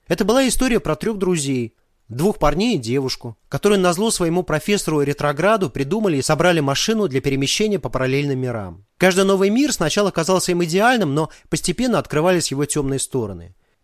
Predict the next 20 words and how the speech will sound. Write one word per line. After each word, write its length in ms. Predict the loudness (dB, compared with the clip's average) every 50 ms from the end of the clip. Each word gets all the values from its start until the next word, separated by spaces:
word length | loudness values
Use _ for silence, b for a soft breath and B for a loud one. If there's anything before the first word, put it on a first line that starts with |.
| _ -6
В 140 | -4 0
мире, 200 | 4 4 4 4
где 180 | 4 0 0 0
не 80 | 0 0
употребляли 560 | 0 -2 -2 -4 -2 0 0 0 0 0 0
мясо, 380 | 0 0 0 0 0 -2 -4
оказалось, 580 | -4 -4 -6 -6 -4 -2 0 0 0 0 -2 -6 b b b b
существует 640 | -6 -6 -4 -2 0 -2 -2 -2 0 -2 -2 0
каннибализм. 720 | -2 -4 -4 -2 -2 -2 -2 -2 -4 -6 -8 -10 -12 -16 -18 _ _ _ _ _ _ _
В 100 | -8 -2
мире 200 | 0 2 2 2
без 160 | 2 0 0 0
религии 560 | 0 0 0 0 0 0 -2 -4 -4 -4 -4
не 120 | -4 -2 -2
распяли 340 | -2 -2 0 0 0 0
Христа, 420 | -2 -2 -4 -6 -2 0 2 2 4
и 100 | 2 0
теперь 320 | -2 -4 -2 -2 -2 0
процветала 520 | -2 -6 -6 -4 -6 -4 -2 -2 0 0 0
наука, 500 | 0 0 0 0 -2 -2 -4 -4 -6